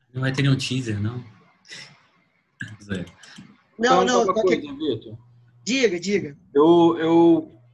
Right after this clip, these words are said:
Speaker 3: fiz lá a contribuição de vinte reais. Eu vou receber o e-book quando?
Speaker 2: Cara, eu acho que é em novembro também, porque o e-book, e-, ele vai vir, tipo, bem no formato do livro físico, né? Então, a capa, o, o texto de orelha, que o texto de orelha, inclusive, isso é um detalhe importante,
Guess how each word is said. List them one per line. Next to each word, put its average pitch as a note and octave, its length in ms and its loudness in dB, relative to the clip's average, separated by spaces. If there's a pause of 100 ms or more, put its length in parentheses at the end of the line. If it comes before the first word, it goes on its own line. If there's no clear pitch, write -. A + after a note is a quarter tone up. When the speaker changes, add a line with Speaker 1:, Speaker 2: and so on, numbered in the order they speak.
(400)
Speaker 3:
fiz D4+ 220 -2
lá - 160 2
a - 20 2
contribuição F3 640 0
de E3 80 -4
vinte F3+ 260 -4
reais. D#3+ 260 0
Eu D3+ 120 0
vou D#3+ 160 -2
receber E3 360 0
o F3+ 40 4
e-book F3 480 0
quando? A#2+ 600 -4 (1080)
Speaker 2:
Cara, C#4+ 160 4
eu C4+ 80 2
acho C#4 220 -2
que D4 60 -4
é - 20 -2
em D4 40 -2
novembro C4+ 420 -2
também, A#3 300 2
porque A#3+ 320 -2
o B3 140 -2
e-book, B3 400 0
e-, A3 500 -2
ele A3+ 180 0
vai A#3 180 2
vir, A3+ 220 -4
tipo, A#3+ 340 -4
bem A3 260 0
no C4 80 -2
formato A#3+ 400 -4
do A#3 100 -4
livro A#3+ 220 -4
físico, G#3 360 -8
né? G#3 60 0
Então, A3+ 380 -4
a G3+ 100 0
capa, A#3 680 2 (320)
o, G#3 340 -2
o G3+ 60 2
texto A3 240 0
de A3+ 60 2
orelha, A#3 520 6
que A#3+ 260 -12
o C4 120 -4
texto C#4 160 0
de C#4 80 -2
orelha, C#4 200 0
inclusive, C#4 520 -2
isso A#3+ 100 -4
é A#3+ 60 2
um A#3 40 2
detalhe A#3+ 220 0
importante, A#3 560 -2